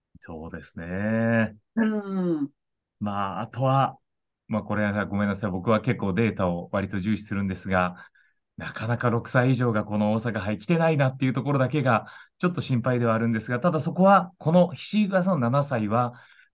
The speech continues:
Speaker 1: 年齢で見るべきじゃないというか、まあ、キャリアで先ほどね、まだ、まだ二十戦も走ってないわけですけれども、そういう意味ではフレッシュというか、まだまだね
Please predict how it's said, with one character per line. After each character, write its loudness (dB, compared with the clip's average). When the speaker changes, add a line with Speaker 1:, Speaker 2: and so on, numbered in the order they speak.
Speaker 1:
年 2
齢 2
で 0
見 4
る -2
べ 0
き -2
じ -2
ゃ 0
な 2
い 0
と -6
い 0
う -2
か、 -4
ま 2
あ、 0
キ 0
ャ 4
リ 4
ア 4
で -4
先 -4
ほ 0
ど 0
ね、 4
ま 2
だ、 0
ま 2
だ 4
二 4
十 0
戦 0
も 0
走 -10
っ -12
て -2
な 0
い 0
わ -2
け -6
で -6
す -14
け -6
れ -4
ど -6
も、 -10
そ -6
う 4
い 0
う -2
意 -4
味 -4
で 2
は 0
フ -8
レ 2
ッ 4
シ -2
ュ -2
と -4
い -2
う -12
か、 -4
ま 2
だ 2
ま 2
だ 0
ね -2